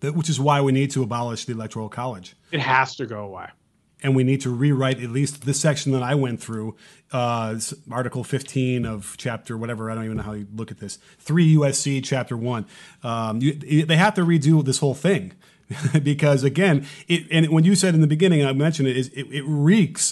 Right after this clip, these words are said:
Speaker 1: of this good old boy, uh, "Don't you worry, we're gonna take care of how this is supposed to go" kind of thing. This is, this is,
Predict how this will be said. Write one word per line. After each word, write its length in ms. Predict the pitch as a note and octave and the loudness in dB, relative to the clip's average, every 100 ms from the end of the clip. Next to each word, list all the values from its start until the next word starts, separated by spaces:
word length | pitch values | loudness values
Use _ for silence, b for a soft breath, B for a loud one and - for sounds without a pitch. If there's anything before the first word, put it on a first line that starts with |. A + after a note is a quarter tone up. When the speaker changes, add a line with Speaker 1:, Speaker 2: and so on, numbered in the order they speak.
| - | 2
Speaker 1:
of 420 | D3+ C#3 B2 A#2 | 2 4 0 0
this 300 | C#3 C3+ - | 0 2 -2
good 180 | - E3 | 2 4
old 240 | E3 D3 | 6 4
boy, 480 | B2+ C3+ B2+ B2 A#2+ B B B | 4 2 2 -2 -6 B B B
uh, 380 | C3+ B2+ B2 B2 | 0 2 2 0
"Don't 340 | A#2+ D3 D#3 | 2 4 4
you 80 | D#3 | 4
worry, 320 | D3 D#3 D3+ | 4 4 4
we're 160 | C3+ C#3+ | 2 2
gonna 160 | C#3 C3 | 0 0
take 260 | C#3 C3+ C3+ | -2 -2 0
care 260 | C#3 C3+ | 0 0
of 120 | C3 | 0
how 180 | A#2 B2 | 0 -2
this 180 | B2+ - | -2 -6
is 80 | B2 | -6
supposed 240 | C3 A#2+ | -6 -6
to 80 | A2+ | -6
go" 380 | A#2+ C3+ B2+ A#2+ | -2 0 0 -4
kind 220 | A#2+ A#2+ | -8 -8
of 100 | - | -4
thing. 260 | G#3 C#3+ A2+ | 0 0 -2
This 200 | C3+ D#3 | -2 -2
is, 240 | C#3 A#2 | -2 -4
this 200 | D3 D#3 | -4 -4
is, 140 | C3 | -6